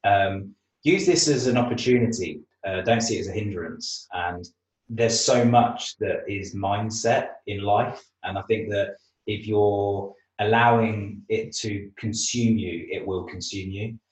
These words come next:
And I think just to try to have positive thoughts, um, utilize the time as much as you can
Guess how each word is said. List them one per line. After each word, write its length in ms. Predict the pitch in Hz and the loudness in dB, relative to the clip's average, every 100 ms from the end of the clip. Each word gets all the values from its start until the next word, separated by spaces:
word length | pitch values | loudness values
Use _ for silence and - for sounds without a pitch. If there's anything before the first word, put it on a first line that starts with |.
| _ - | _ -12
And 100 | 92 | -10
I 20 | |
think 240 | 92 101 - | -6 -6 -6
just 240 | 117 - | -8 -6
to 160 | 120 120 | -6 -4
try 340 | - 123 120 | 4 6 8
to 140 | 117 | 6
have 340 | 113 113 107 - | 2 2 0 -2
positive 480 | 127 113 113 123 120 | -2 -2 -2 -4 -4
thoughts, 680 | 110 101 98 - - - - _ _ - | -4 -2 -2 -4 -10 -14 -16 _ _ -4
um, 300 | 98 98 95 | 0 0 0
utilize 540 | 113 123 120 120 110 110 | 0 2 6 8 8 4
the 100 | 110 | -2
time 360 | 113 101 101 | 0 0 0
as 120 | 101 | -4
much 160 | 104 - | -8 -8
as 80 | 92 | -12
you 80 | 92 | -12
can 460 | 101 95 95 90 | -6 -4 -4 -8